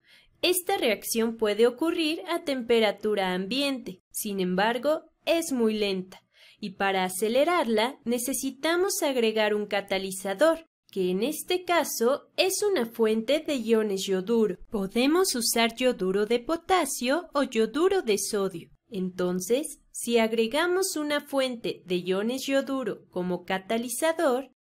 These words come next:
eso incrementa la velocidad de reacción. Analicemos el mecanismo para esta reacción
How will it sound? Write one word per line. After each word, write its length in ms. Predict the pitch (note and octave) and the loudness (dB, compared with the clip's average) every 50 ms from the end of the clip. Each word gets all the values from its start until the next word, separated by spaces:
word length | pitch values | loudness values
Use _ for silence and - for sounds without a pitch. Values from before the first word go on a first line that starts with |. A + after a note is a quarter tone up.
| - - | -4 0
eso 380 | E4 F#4 F#4 - - G4+ G4+ | 2 2 2 2 0 0 0
incrementa 880 | F#4 D4 A#3+ A3+ A3+ G#3+ G3+ G#3 G#3+ G#3+ G#3 G#3 G#3+ - C4+ D4+ F4 F#4 | 0 0 0 0 0 0 0 2 2 2 2 2 0 0 0 0 2 2
la 200 | E4+ D4+ C4+ A#3+ | 2 2 2 2
velocidad 680 | A#3+ A#3 A#3 A3+ G#3+ A3 - - A3+ A3 G#3 G#3+ G3+ | 2 2 2 2 0 -2 -2 -4 -2 0 0 0 0
de 160 | F3 F#3 F#3 F3+ | 0 0 -2 -2
reacción. 640 | F3+ F#3 F3+ F3+ F#3 - - D4+ D#4 D#4+ D#4+ D#4 - _ _ _ _ _ _ _ | -2 -2 -4 -4 -4 -4 -4 -2 -2 -2 -2 -4 -8 _ _ _ _ _ _ _
Analicemos 840 | - B3+ C4 C4+ C4 C4 C4+ C4+ - - E4+ F4 F4+ F#4 G4+ F#4+ - E4+ | -4 -2 -2 0 -2 -2 -4 -6 -4 -2 0 2 2 2 2 0 0 0
el 140 | C#4+ B3+ | 0 0
mecanismo 800 | A#3+ A3+ A3 A3 A3 G#3+ G#3+ A3+ A#3 A#3 - - B3+ C4 C4 B3+ | 0 0 0 0 0 0 0 0 -2 -2 -4 -4 -4 -4 -4 -4
para 300 | - G#3+ G3+ G3 F#3+ F#3 | -2 -2 -2 0 0 0
esta 380 | F#3 F#3 F#3+ - - B3 B3 C4 | 0 0 -2 -2 -2 -2 -2 0
reacción 720 | D4 D#4+ E4+ E4 - - - E4+ D#4+ C4+ C#4 D4 - - | 0 0 -2 -2 -2 -2 0 0 2 0 0 -2 -6 -10